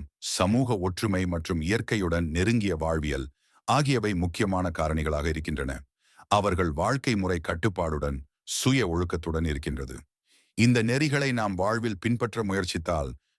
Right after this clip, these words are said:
நம்மையும் நீடித்த மற்றும் ஆரோக்கியமான வாழ்க்கை நோக்கி அழைத்துச் செல்லும்.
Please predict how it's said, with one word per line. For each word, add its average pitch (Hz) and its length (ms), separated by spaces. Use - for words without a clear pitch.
நம்மையும் 117 500
நீடித்த 110 420
மற்றும் 92 380
ஆரோக்கியமான 101 800
வாழ்க்கை 87 380
நோக்கி 85 280
அழைத்துச் 78 360
செல்லும். 64 280